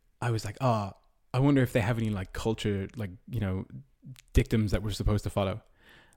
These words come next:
And so I, w-, I went on Google and looked up all these different culture things, and it was like,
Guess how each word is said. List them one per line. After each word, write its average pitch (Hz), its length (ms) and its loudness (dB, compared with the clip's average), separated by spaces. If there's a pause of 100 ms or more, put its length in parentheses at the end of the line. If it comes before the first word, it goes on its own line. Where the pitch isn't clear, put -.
(120)
And 123 460 6
so 131 180 4
I, 113 60 0
w-, 120 200 0
I 127 60 0
went 127 220 2
on 113 100 2
Google 110 240 2
and 104 120 0
looked 104 160 -2
up 98 100 -2
all 101 100 0
these 98 140 -4
different 104 260 -4
culture 104 260 -2
things, 95 300 -4
and 104 140 -6
it 101 40 -6
was 104 140 -6
like, 101 260 -6